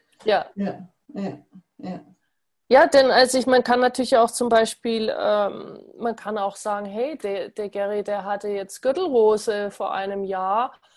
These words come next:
Speaker 1: Und hat damit sehr lang zu tun gehabt. Man kann ja auch sagen, „Wie gibt's sowas? Wieso,
Speaker 2: Mhm.
Speaker 1: wie, wie gibt es, dass der Gary Gürtelrose hat? Das kann doch wohl nicht wahr sein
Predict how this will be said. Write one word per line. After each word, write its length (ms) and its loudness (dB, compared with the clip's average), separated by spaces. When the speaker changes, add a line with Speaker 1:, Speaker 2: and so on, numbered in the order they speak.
Speaker 1:
Und 500 0
hat 180 -2
damit 260 -4
sehr 120 -2
lang 260 -2
zu 160 -4
tun 220 -4
gehabt. 380 -2
Man 120 -2
kann 160 -8
ja 100 -8
auch 80 -8
sagen, 280 -4
„Wie 80 -10
gibt's 260 -12
sowas? 420 2
Wieso, 380 0
Speaker 2:
Mhm. 120 -10
Speaker 1:
wie, 160 -4
wie 80 0
gibt 240 -2
es, 140 -2
dass 180 -6
der 140 0
Gary 300 -2
Gürtelrose 680 4
hat? 220 -2
Das 100 -12
kann 140 -4
doch 160 -4
wohl 140 -4
nicht 200 -10
wahr 280 2
sein 400 0